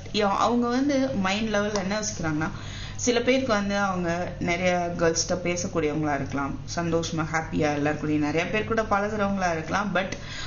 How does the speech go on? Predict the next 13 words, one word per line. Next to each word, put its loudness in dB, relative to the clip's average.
அதை 2
வந்து 2
ஒரு 2
முடிவுக்கு 2
கொண்டு 2
வரணும், 2
இனிமேல் 0
அந்த -2
மாதிரி 0
இருக்கக்கூடாது, 0
நம்ம 2
ஒரு 0
நியூ 0